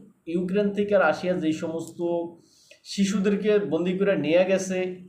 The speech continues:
তাদেরকে তাদের পরিবারের কাছে হস্তান্তর করুক, বন্দি সেনাদের হস্তান্তর করুক।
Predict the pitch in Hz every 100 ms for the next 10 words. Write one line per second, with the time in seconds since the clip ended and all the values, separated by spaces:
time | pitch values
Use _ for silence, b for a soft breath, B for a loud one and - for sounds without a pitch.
0 | - 147 156 156 180 170 156 156 180 180
1 | 190 185 185 185 139 139 - 165 175 160
2 | 170 170 165 - _ - 131 143 165 165
3 | 139 160 165 131 - 170 175 170 175 170
4 | -